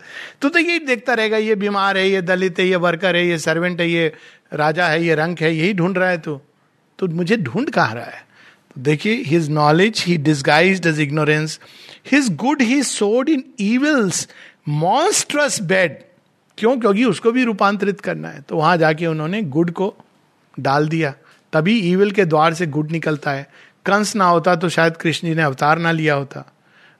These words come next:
रावण ना होता तो मर्यादा पुरुषोत्तम राम का आदर्श नहीं स्थापित हुआ होता। Made error a door by which truth could enter in। आप कहते हो कि भूल गया मैं रास्ता,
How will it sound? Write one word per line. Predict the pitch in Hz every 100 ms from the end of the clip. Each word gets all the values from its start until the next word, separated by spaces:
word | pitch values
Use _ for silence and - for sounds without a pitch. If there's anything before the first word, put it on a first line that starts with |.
| -
रावण | 139 170 196 202
ना | 185
होता | 180 175
तो | 175
मर्यादा | 165 156 151 156
पुरुषोत्तम | 160 160 147 160 - 165
राम | 143 139
का | 151 151
आदर्श | 135 160 156
नहीं | 180
स्थापित | 160 147 147 156
हुआ | 139 143
होता। | 123 - - _ _ _ _ _ _ _ _ _ _ _ _ _ _ _ _ _ _ _ _ _ _ _ _ _ _ 165
Made | 165 247 320 - - 208
error | 294 359
a | 330 196 131
door | 196 302 381
by | 240 233
which | 220 247
truth | - - _ 339 370 - 311
could | 247 190
enter | 175 202
in। | 196 196 - _ _ _ _ _ _ -
आप | 165 196
कहते | - 196 226
हो |
कि | 185 214
भूल | 131 147 220 220
गया | 196 190 180
मैं | 180 180
रास्ता, | 160 151 - 170 160 139 -